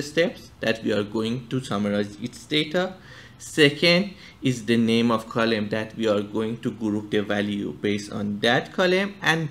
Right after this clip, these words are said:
third, which is important, is the operation. It means that, uh, let's call the name of new column as a count. Let's change it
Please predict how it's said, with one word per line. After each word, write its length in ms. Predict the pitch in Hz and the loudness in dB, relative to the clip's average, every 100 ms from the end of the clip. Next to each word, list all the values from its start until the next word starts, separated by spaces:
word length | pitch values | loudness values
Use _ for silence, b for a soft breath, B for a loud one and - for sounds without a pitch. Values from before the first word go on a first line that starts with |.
| - | -8
third, 580 | - 113 117 135 147 - B B | -4 2 6 6 4 -2 B B
which 240 | 113 110 110 | -6 -4 -4
is 160 | 101 | -6
important, 840 | - 107 104 120 135 139 156 151 156 B B B B - | -4 -6 -2 2 2 0 -2 -2 -6 B B B B -6
is 580 | 131 120 120 123 120 123 | -2 0 0 0 -2 -2
the 160 | 120 123 | -2 0
operation. 680 | 110 - 107 107 - - - - - B B - | -4 0 2 2 0 -6 -10 -20 -20 B B -4
It 200 | 180 175 | -2 2
means 320 | 175 170 170 | 2 2 2
that, 340 | 190 190 - B B B B - - | 2 2 0 B B B B -4 6
uh, 300 | 139 135 131 - | 8 8 6 2
let's 380 | 143 139 135 - | 4 4 4 -2
call 480 | - 147 127 127 123 | 0 8 8 8 6
the 120 | 117 | 4
name 320 | 120 120 120 | 4 4 4
of 160 | 117 117 | 2 2
new 200 | 117 117 | 0 0
column 340 | 120 113 113 | 2 2 2
as 220 | 98 107 | 0 0
a 60 | 110 | 0
count. 540 | - 110 113 156 - | 0 2 2 2 -2
Let's 200 | 110 - | -6 -6
change 360 | - - 107 107 | -8 -4 -2 -4
it 120 | 110 | -8